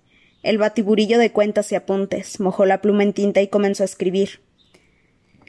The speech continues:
"El próximo lunes", dijo mientras escribía.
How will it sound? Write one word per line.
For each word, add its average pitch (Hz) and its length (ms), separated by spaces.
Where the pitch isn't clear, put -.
"El 254 140
próximo 302 520
lunes", 262 1040
dijo 220 420
mientras 196 400
escribía. 196 640